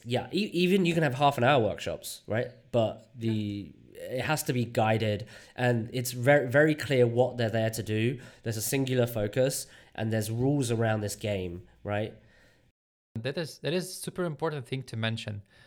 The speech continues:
Speaker 2: because, like, we can then think about, about the length of the workshop. Sometimes we can, we can think we need to spend one day, one full day, or we need to spend a few days, but actually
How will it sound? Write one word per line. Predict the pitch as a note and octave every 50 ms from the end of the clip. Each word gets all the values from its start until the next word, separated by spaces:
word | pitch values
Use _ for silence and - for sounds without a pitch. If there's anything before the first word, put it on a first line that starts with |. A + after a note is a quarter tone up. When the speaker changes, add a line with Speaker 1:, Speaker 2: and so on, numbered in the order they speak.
| _ _ -
Speaker 2:
because, | B2+ C3 C#3 D3 D3+ C#3 C#3
like, | C#3 C#3 C3+ C3+ - -
we | A#2+ C3+ C#3+
can | - E3+ D#3 D3
then | C3+ D3 D#3 D#3+
think | D#3 - D3 D3 D3 - -
about, | A#2+ C3 B2+ A#2+ A#2 A#2 - - - _ _ _ _ _ _ _ _ _ _ _ _ _ _ _ _ _ _ _ _ _ _ _ _ - B2 - _ _ -
about | C#3 B2+ C3+ C#3 C3+ C#3
the | C#3 C3
length | A#2+ B2 C#3+ D#3 D3+ - D3+
of | C3 -
the | - A2+
workshop. | A2 A2+ G#2+ G#2 - - - - - - - - - _ _ _ _ _ _ _ _ _ _ _ _ -
Sometimes | - D#3 D3 D3 - D#3+ E3+ F3 D#3+ D#3
we | D#3+
can, | D#3 E3+ D#3 D3+ - - -
we | - - D3
can | - D#3+ D3+
think | - - D#3+ D#3+ C3+
we | C3 C#3 C#3+
need | D3 D3+ -
to | - -
spend | - - - C3+ C3+ C3 A2+
one | A#2 A#2 B2 B2+ C3 C3
day, | B2 C3 B2 B2+ B2+ B2+ - -
one | C3 B2 C3 C3+ B2+
full | - - C#3+ C#3 C3+
day, | C3 C3+ C3+ C3+ C3+
or | C3+ A#2+ A#2 A2+
we | A2+ A#2+
need | A#2+ B2 A#2+ -
to | -
spend | - - - B2 B2 A#2+
a | A2+
few | - - - C3 C3
days, | C3 B2+ B2+ B2 B2 - - _ _ _ _ _ _
but | - B2+ - - -
actually | E3 F#3 F#3+ F#3 - - C#3+ A#2+ A2+ A2 A2 A2+